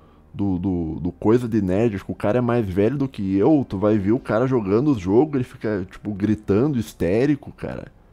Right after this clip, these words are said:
Pelo menos era antigamente, não sei se ele mudou. Mas ele fica gritando, histérico, tipo, reagindo de um modo, ah, muito maior do que, tipo, do, do que ele deveria reagir normalmente, sabe? Mas como ele tá gravando, parece que ele força uma reação.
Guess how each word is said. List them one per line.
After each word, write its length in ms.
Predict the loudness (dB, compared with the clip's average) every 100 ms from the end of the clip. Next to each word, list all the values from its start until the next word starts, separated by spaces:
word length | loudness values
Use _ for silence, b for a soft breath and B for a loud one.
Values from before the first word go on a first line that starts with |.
| _
Pelo 140 | -2 2
menos 200 | 2 2 -2 -4 0
era 220 | 2 4
antigamente, 520 | 2 2 4 4 0
não 80 | -4
sei 80 | -6
se 80 |
ele 80 | -2
mudou. 420 | 0 2 2 0 b b b b
Mas 100 | -4
ele 60 |
fica 220 | -2 2 2
gritando, 560 | 4 2 4 4 4
histérico, 560 | 2 0 2 2 0 -4
tipo, 440 | -4 -2 0 0
reagindo 640 | 2 2 2 2 2 4
de 60 | 2
um 60 | 4
modo, 560 | 2 2 2 0 0 b b b
ah, 180 | -6 -2
muito 540 | 0 2 4 4 2 2
maior 500 | 2 2 4 2 2
do 100 | -2
que, 140 | -4
tipo, 380 | -4 -4 -4 -6
do, 260 | -4 -2
do 140 | -2 -2
que 120 | 0
ele 80 | 2
deveria 380 | 4 4 2 2
reagir 460 | 2 2 4 4
normalmente, 680 | 4 4 2 2 2 0 -6
sabe? 320 | -4 -4 -4
Mas 140 | -6 0
como 180 | 2
ele 80 | 2
tá 140 | 2 0
gravando, 400 | 2 4 4 2
parece 240 | 0 -2
que 80 | -2
ele 80 | -4
força 400 | -2 2 2 2
uma 100 | 0
reação. 480 | 0 -2 -2 -4